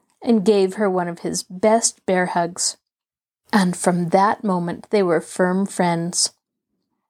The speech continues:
But the children always spoke of her as the lady who owns Watch, although Mister Cordyce paid for the dog in less time than you can imagine. It made no difference to the children that Watch was a very valuable dog.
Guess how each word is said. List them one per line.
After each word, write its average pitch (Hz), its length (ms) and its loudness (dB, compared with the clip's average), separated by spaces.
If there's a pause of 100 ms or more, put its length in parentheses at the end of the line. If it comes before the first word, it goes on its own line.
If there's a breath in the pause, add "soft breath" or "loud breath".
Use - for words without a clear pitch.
(120)
But - 220 -4
the 285 100 2
children 202 560 0
always 196 340 2
spoke 185 340 -2
of 185 120 -4
her 190 160 -4
as 180 180 -2
the - 160 -6
lady 208 460 2
who - 200 -2
owns 190 440 -2
Watch, - 520 -2 (560)
although 311 280 4
Mister 277 340 0
Cordyce 196 480 0
paid - 260 -6
for - 160 -16
the 247 100 2
dog 180 340 2
in 185 80 2
less 180 340 0
time 196 320 0
than 196 160 0
you 180 80 -2
can 214 180 -2
imagine. 180 580 0 (760)
It 233 200 2
made 240 440 4
no 226 240 4
difference 185 500 -6
to - 160 -6
the 208 160 -4
children 180 480 -2
that 214 160 0
Watch 185 360 0
was 190 140 -2
a 196 60 0
very 175 240 0
valuable 185 560 2
dog. 175 460 0